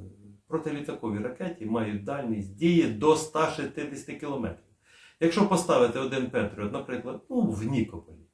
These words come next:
то це буде дуга, так, від Одеси, трошечки не достаючи до Одеси.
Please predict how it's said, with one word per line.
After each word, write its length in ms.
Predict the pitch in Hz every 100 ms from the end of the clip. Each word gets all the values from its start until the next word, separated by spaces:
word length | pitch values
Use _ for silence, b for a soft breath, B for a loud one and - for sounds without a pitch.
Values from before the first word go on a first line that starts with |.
| _ _ _ _ _ _ _ _ _ _
то 120 | 165
це 160 | 165 135
буде 340 | 123 117 113
дуга, 460 | 110 139 214 214 - _
так, 220 | 104 -
від 280 | 101 135 -
Одеси, 500 | 135 135 208 - 98
трошечки 520 | - 170 - - -
не 100 | 98
достаючи 520 | 98 - - 107 -
до 120 | 92 98
Одеси. 480 | 92 92 - -